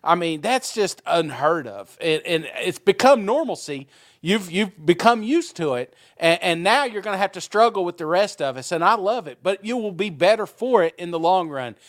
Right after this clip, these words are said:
And when you do find your, your next coach, and this may be your guy right now, you know, you'll have more respect for him because he built something. He wasn't just handed his,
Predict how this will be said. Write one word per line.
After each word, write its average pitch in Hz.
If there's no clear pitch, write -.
And 156
when 180
you 190
do 220
find 202
your, 185
your 165
next 185
coach, 190
and 143
this 180
may 196
be 185
your 196
guy 190
right 196
now, 165
you 160
know, 156
you'll 175
have 190
more 196
respect 220
for 170
him 156
because 151
he 160
built 185
something. 139
He 165
wasn't 170
just 160
handed 175
his, 131